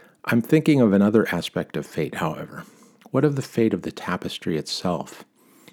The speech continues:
In the case of the Galactic Empire at the time of Hari Seldon's birth, the thread had become tangled and unworkable.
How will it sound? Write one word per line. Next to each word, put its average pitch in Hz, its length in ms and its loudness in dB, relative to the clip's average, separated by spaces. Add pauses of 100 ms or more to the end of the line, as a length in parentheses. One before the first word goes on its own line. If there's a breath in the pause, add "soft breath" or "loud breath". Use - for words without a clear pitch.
In 107 140 -2
the 98 80 0
case - 320 -2
of 113 120 -4
the 117 60 6
Galactic 98 580 0
Empire 95 460 0
at 80 120 -4
the - 60 -20
time 104 360 -2
of 98 80 -2
Hari 92 300 -2
Seldon's 85 500 -6
birth, 104 460 -2 (540 loud breath)
the 101 80 -4
thread 139 400 0
had 95 200 0
become 87 320 -2
tangled 117 580 2
and 98 180 -4
unworkable. 90 720 -6